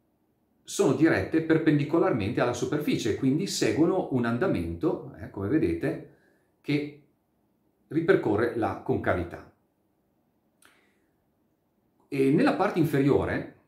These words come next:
l'aria, vedete, arriva e poi viene accompagnata sotto da questa convessità, da questa pancia. Allora,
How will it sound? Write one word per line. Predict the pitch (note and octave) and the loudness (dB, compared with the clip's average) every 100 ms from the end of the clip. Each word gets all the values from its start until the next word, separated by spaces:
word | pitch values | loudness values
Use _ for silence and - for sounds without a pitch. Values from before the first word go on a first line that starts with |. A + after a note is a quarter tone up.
| _ _ _ _ _ _ _ | _ _ _ _ _ _ _
l'aria, | D3 G#2 A2 A#2 | 0 0 0 0
vedete, | A2+ G2 F#2 F#2+ | 0 0 -2 -6
arriva | A2+ A#2 G2+ G2 E3 - - _ _ | -6 -6 -6 -2 -2 -2 -12 _ _
e | A#3+ | -4
poi | B3+ F3+ | -2 0
viene | D3+ C3+ C3+ | 2 0 -2
accompagnata | F3+ - F#3+ G3 F#3+ C3+ B2 G3 | -4 4 4 4 2 0 -2 -4
sotto | - G2 - - | -2 -2 -2 -2
da | E3+ | -2
questa | E3+ B2+ - C#3 C#3+ - - _ _ _ | 0 -2 0 -2 -2 -8 -18 _ _ _
convessità, | F#3+ D#3 C3+ - A2 - D#2+ | 2 4 4 0 -6 -8 -10
da | A2 | -4
questa | C3 - A#2 G#2+ | -4 -2 -2 -4
pancia. | - - E2 D2+ - E2 F2+ - _ _ _ | -10 -10 -10 -12 -10 -10 -10 -14 _ _ _
Allora, | E3+ - G2+ F#2+ F#2 - | 4 4 4 2 -4 -10